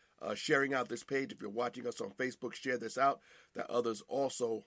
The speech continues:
may be blessed. Amen. We wanna make sure as many people as possible are able to hear the life-changing message of the gospel of Jesus Christ. Amen.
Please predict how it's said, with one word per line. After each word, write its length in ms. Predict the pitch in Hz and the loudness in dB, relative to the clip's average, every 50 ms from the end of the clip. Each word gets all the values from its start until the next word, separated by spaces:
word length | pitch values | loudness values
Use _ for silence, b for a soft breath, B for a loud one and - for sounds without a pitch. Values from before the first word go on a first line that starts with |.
| _ - | _ -12
may 160 | - 104 107 | -6 -6 -6
be 160 | 98 101 107 101 | -6 -6 -8 -10
blessed. 400 | 80 95 104 101 90 - - - | -6 -4 -4 -4 -4 -6 -8 -8
Amen. 220 | - 104 101 104 | -6 -4 -4 -4
We 60 | 107 | -4
wanna 180 | 104 107 107 104 | -4 -4 -2 -2
make 160 | 110 110 101 | -4 -4 -6
sure 160 | - - 110 | -4 -6 -6
as 100 | 107 101 | -4 -4
many 180 | 107 113 110 104 | -4 -4 -4 -4
people 220 | 107 117 107 101 | -6 -8 -8 -6
as 100 | 101 98 | -8 -8
possible 540 | - - 110 117 113 107 104 107 104 98 - B B B B B B B B | -8 -6 -4 -4 -4 -6 -6 -6 -6 -6 -8 B B B B B B B B
are 100 | - - - | -4 -2 0
able 200 | 120 123 113 117 | -2 -2 -2 -2
to 120 | - 120 107 | -4 -4 -4
hear 180 | 117 127 120 | 0 0 0
the 120 | 110 117 107 | 2 2 2
life-changing 840 | 107 117 120 120 113 _ - - 120 113 113 104 110 104 98 104 | 4 4 4 2 2 _ -8 -6 -4 -4 -4 -4 -6 -8 -6 -2
message 400 | 107 127 131 123 - 117 104 - - - | 0 0 0 0 -2 -8 -8 -8 -8 -2
of 280 | - 131 120 110 - - b b b b | 2 2 2 2 0 -4 b b b b
the 100 | - 104 | -8 -8
gospel 600 | 101 - 104 110 107 107 - - - 104 98 - - - | -6 -4 -2 0 0 0 -2 -4 -8 -6 -8 -8 -8 -6
of 240 | - 107 104 98 - - _ _ - | -6 -4 -4 -4 -6 -8 _ _ -14
Jesus 380 | - 104 95 - - - - - | -12 -12 -10 -10 -12 -12 -12 -12
Christ. 360 | - - - 65 - - - | -8 -6 -4 -4 -6 -6 -12
Amen. 300 | - 107 123 139 147 143 | -8 0 2 2 2 2